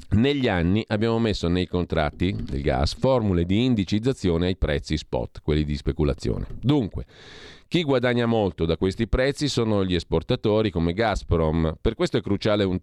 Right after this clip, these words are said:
tetto al prezzo in Europa. Poi certo ci guadagnano anche gli olandesi e i norvegesi perché vendono molto gas. Per non dire dei trader e delle banche.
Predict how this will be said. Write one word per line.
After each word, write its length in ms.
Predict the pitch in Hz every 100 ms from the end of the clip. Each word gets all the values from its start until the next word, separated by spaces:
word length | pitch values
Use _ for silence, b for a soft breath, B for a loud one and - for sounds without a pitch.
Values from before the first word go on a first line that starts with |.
| -
tetto 380 | 101 98 - 92
al 120 | 87
prezzo 420 | - 85 85 90
in 140 | 80
Europa. 460 | 76 69 64 - -
Poi 220 | - 160 170
certo 340 | 131 143 160
ci 120 | -
guadagnano 500 | 98 101 98 120 98
anche 240 | 87 92 82
gli 80 |
olandesi 560 | 82 98 107 92 101 87
e 60 | 78
i 60 |
norvegesi 800 | 78 80 87 113 92 82 82 113
perché 280 | - 95 117
vendono 420 | 82 80 82 82
molto 340 | 82 80 87
gas. 460 | 85 87 87 - 87 - B B B B B B
Per 160 | - 185
non 180 | 143 135
dire 160 | 143 123
dei 200 | 127 131
trader 840 | - 110 123 120 113 104 98 - -
e 100 | 101
delle 220 | 104 101
banche. 880 | 107 127 117 95 - 90 85 82